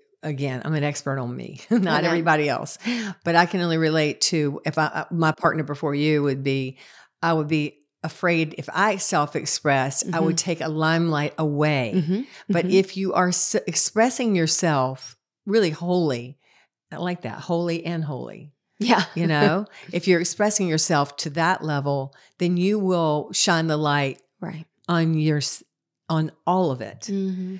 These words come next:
Speaker 1: It, it, and it's hard for me to put that into words.
Speaker 2: No, I think you put it so clearly. Into words.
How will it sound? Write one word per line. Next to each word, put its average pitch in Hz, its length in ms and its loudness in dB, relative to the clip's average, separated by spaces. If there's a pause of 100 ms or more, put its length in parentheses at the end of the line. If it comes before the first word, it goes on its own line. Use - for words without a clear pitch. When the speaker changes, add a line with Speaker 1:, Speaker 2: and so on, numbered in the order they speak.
(280)
Speaker 1:
It, 185 180 2
it, 208 160 2 (160)
and 196 180 2
it's 196 100 0
hard 262 360 0
for 247 120 -4
me 214 100 2
to 190 80 2
put - 200 -6
that 165 180 2
into 143 180 -2
words. 156 400 0
Speaker 2:
No, 285 180 2
I 202 60 4
think 269 220 -4
you 254 100 -2
put 233 140 0
it - 180 -2
so 208 680 2 (280)
clearly. 269 720 -2 (680)
Into 202 240 4
words. - 640 -4